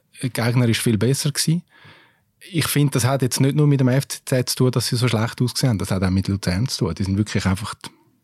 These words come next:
hervorragend gewesen, wirklich super eingestellt, extrem heiß, laufstark, kampfstark, spielerisch besser. Und haben einfach den F C Z überrollt. Und, ähm, ja, es gibt eigentlich gar nicht viel,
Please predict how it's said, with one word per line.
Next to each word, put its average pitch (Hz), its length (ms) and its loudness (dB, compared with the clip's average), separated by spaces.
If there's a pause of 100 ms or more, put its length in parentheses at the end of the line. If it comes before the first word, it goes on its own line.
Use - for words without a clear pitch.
hervorragend 117 680 2
gewesen, 110 300 4
wirklich 101 280 -4
super 117 320 0
eingestellt, 98 520 -2
extrem 98 480 0
heiß, 90 480 -4
laufstark, 98 840 -4 (200)
kampfstark, 92 760 -4
spielerisch 101 560 0
besser. 92 420 -4 (960)
Und 107 220 0
haben 98 220 2
einfach 98 260 -4
den 110 120 0
F 110 100 -2
C 120 120 -2
Z - 320 -2 (100)
überrollt. 110 760 0 (880)
Und, 107 360 4
ähm, 98 640 2
ja, 95 280 2
es - 100 -14
gibt 113 160 0
eigentlich 104 180 0
gar 107 180 2
nicht 110 200 0
viel, 104 760 0